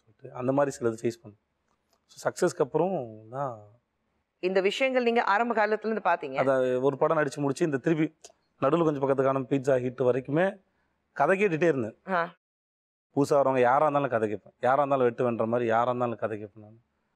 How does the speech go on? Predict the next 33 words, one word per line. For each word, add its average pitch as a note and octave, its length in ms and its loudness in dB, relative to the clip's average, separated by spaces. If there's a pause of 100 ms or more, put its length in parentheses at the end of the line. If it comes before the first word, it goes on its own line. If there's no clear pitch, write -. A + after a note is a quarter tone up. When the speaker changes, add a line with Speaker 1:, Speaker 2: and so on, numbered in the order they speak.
(380)
Speaker 1:
யாரு B2 320 2
யார்கிட்ட C3 360 2
ஒர்க் B2 180 -4
பண்ணீங்க, B2 180 0
நான் A#2+ 180 2
எப்பவுமே C#3+ 100 -2
அந்த B2+ 220 0
கேரியர் D3 360 0
வைஸ் C3 240 -6
பார்க்க A2 220 -2
மாட்டேன். G#2 220 -8 (460)
நான் A#2+ 120 -2
இந்த B2 180 0
பீரியட் C#3 280 2
ஆக்டர் B2 160 -2
இருந்தேன், A#2 260 0
அந்த A2+ 220 2
பீரியட் B2 280 0
ஆக்டர் A2+ 220 -4
இருந்தேன் A2 200 -8
அப்படின்னு A2 440 -4
சொல்ற A2 180 -2
யாரையும் G#2 300 0
பார்க்க G#2 220 -8
மாட்டேன். G2+ 200 -16 (580)
ஏன்னா C3+ 400 2
நான், C#3 220 4
நான் D3 240 2
ஸ்ட்ராங்கா, D#3 260 2
நாங்க C#3 220 0
ஸ்ட்ராங்கா D3+ 460 -2
நம்புறது C#3+ 260 0
என்னன்னா C#3 200 -2